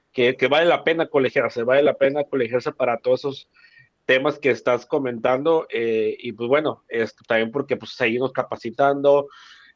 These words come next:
eh, y sobre todo, como te comentaba al principio, yo lo veo mucho por las,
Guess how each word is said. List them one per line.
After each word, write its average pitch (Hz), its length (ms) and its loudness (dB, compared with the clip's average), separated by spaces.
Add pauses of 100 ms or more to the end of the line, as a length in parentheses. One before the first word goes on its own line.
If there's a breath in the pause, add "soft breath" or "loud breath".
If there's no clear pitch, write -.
eh, 123 400 2
y 135 80 0
sobre 143 260 2
todo, 165 300 2
como 151 340 -2
te - 140 -6
comentaba 127 360 -2
al 160 80 -4
principio, 151 560 2
yo 139 140 2
lo 151 140 4
veo 156 140 4
mucho 151 300 -2
por 139 140 -2
las, 120 300 -2